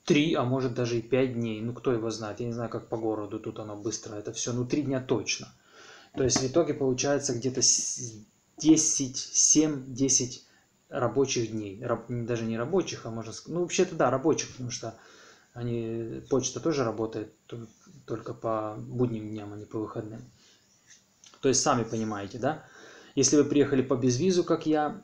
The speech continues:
и делаете, ждёте освещения, то рассчитывайте минимум на десять дней. То есть десять дней вам нужно где-то жить. Ну, хорошо, что нам хоть, э,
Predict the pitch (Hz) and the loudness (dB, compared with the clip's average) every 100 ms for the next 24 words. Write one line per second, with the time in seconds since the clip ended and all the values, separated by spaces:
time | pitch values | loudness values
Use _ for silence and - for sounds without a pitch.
0 | _ 143 131 123 123 123 123 117 117 117 | _ -4 0 2 2 2 2 0 -4 -2
1 | 131 123 120 107 117 113 120 123 110 123 | 2 2 2 0 -2 0 0 0 -2 -2
2 | 123 160 175 175 170 156 - - _ _ | 0 2 2 0 -4 -6 -14 -20 _ _
3 | _ 139 127 123 123 120 123 120 123 123 | _ 2 4 4 4 4 2 0 0 0
4 | - 160 139 123 127 127 127 120 120 117 | 2 0 2 0 2 4 4 2 -2 0
5 | 113 - 117 110 98 120 110 117 123 117 | 0 -2 -4 -6 -6 -6 -4 -2 -4 -4
6 | 151 131 120 120 120 113 120 123 110 95 | -4 -2 -2 -2 -2 -2 -2 -2 -4 -6
7 | - _ _ - - _ _ _ _ _ | -14 _ _ -20 -20 _ _ _ _ _
8 | _ _ _ 139 139 147 143 175 - 135 | _ _ _ 0 4 6 6 4 2 2
9 | 135 127 135 127 - - 120 117 113 | 2 2 0 -2 -6 -4 -2 -2 -4